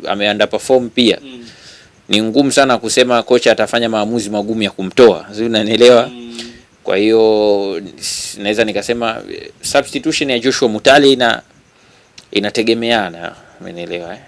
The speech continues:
Speaker 1: Inaweza ikawepo, lakini inaweza isiwepo kulingana na siku hiyo wachezaji wataperform katika kiwango gani.
Speaker 2: Kuna, kuna, kuna,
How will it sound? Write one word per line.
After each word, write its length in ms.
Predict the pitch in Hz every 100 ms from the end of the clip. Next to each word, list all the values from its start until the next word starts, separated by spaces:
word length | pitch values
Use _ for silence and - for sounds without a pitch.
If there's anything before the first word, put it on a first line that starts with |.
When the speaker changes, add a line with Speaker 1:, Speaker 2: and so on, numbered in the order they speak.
| -
Speaker 1:
Inaweza 260 | 90 95 90
ikawepo, 480 | - 92 147 -
lakini 440 | 95 - 101 95 104 - - _
inaweza 260 | - 101 98
isiwepo 340 | 92 104 98
kulingana 480 | 92 92 90 101 101
na 180 | 92 120
siku 340 | - 95 98
hiyo 300 | 98 120 101
wachezaji 440 | 90 85 92 95 92
wataperform 480 | 92 87 92 107 92
katika 440 | 85 - 139 277 _ _ _ _ _
kiwango 420 | - 90 87 82
gani. 320 | 87 87 82 - _ - 262 - - -
Speaker 2:
Kuna, 400 | 156 156 147 143 -
kuna, 380 | 139 139 135
kuna, 340 | 127 139 135